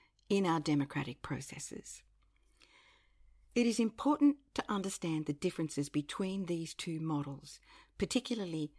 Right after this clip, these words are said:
insofar as they offer quite different possibilities for Australia's future as an independent sovereign nation whose people will have greater capacity for self-determination than they do now. In the early twenty twenties, independence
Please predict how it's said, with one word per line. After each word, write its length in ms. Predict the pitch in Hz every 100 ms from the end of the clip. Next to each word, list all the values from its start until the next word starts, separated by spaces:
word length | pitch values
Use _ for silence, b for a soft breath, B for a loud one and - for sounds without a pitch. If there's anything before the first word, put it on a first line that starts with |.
| - -
insofar 520 | 240 247 226 196 185
as 80 | 180
they 120 | 170
offer 280 | 170 - 165 b b -
quite 300 | - 262 -
different 400 | 240 - 214 -
possibilities 760 | 196 - 165 208 208 - 139
for 140 | - 175
Australia's 500 | 170 185 170 160 -
future 520 | - 220 208 - 107 143 B B B
as 160 | 190 175
an 120 | 185
independent 600 | 208 214 233 - 190 180
sovereign 380 | - 175 165 156
nation 400 | 156 135 - 139 - B B B
whose 220 | 208 202
people 360 | - 233 208 214
will 160 | 196
have 220 | 190 175 -
greater 240 | 165 151
capacity 640 | - 151 - 254 - 131
for 140 | 139 151
self-determination 1000 | - 165 - 147 175 147 165 196 - 139
than 180 | 147 139
they 100 | 139
do 280 | 139 135 120
now. 500 | 139 196 190 - - B B B B B B B B -
In 120 | 226
the 120 | 233
early 180 | 254 285
twenty 300 | 285 240 202
twenties, 540 | - 156 147 139 - b b b -
independence 800 | 233 254 262 254 220 196 185 -